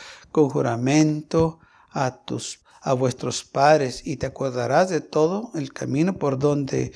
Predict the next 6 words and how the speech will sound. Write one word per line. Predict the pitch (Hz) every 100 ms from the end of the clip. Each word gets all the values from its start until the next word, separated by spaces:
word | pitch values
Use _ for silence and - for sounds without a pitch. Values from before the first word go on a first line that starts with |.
| - _
te | - 127
ha | 147
traído | 160 147 151 156
Jehová | - - - 139 123 131 139
tu | 151
Dios | 135 131 143 147